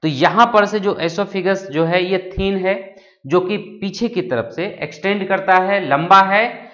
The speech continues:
और posteriorly passing through the neck, जो कि गले से होते pass करते हुए फिर thorax से pass करता है और डायफ्राम से होते हुए ये J-shaped bag, जिसको कि हम लोग stomach कहते हैं, उसमें ये enter कर जाता है। Actively moves a bolus through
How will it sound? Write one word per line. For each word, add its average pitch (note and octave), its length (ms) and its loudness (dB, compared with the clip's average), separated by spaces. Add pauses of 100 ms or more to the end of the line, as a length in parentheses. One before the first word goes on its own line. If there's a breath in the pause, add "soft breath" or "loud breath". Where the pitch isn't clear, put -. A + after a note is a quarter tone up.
(200 loud breath)
और D3 180 -4
posteriorly F#3 380 2
passing G3 260 0
through E3+ 220 0
the E3 100 -2
neck, F#3+ 140 -2
जो D3+ 160 -2
कि E3 100 -6
गले E3 300 0
से F#3 100 -8
होते E3 200 -4
pass F3 300 4
करते F#3 240 0
हुए F#3+ 80 -4
फिर D3 260 -10
thorax F#3 220 4
से G3+ 120 -4
pass F#3+ 260 4
करता F#3+ 220 0
है E3 60 4
और A#2+ 100 2
डायफ्राम D#3 380 4
से F#3 120 -6
होते D#3+ 340 -2
हुए A#3+ 260 0 (300 loud breath)
ये D3 240 -2
J-shaped G3 460 2
bag, F#3+ 240 2
जिसको E3 240 -6
कि F#3 100 -6
हम E3+ 100 -6
लोग E3+ 140 -4
stomach F#3 460 2
कहते F3+ 220 -2
हैं, B3 320 -4 (180 loud breath)
उसमें E3 280 -2
ये A3+ 260 -4
enter C#3 260 -2
कर A#2 140 -2
जाता G2+ 300 -6
है। F#2+ 80 -10 (340 soft breath)
Actively A3 480 -2 (100)
moves G3 320 0
a C#3 80 -6
bolus F#3 380 -2
through A3+ 200 -2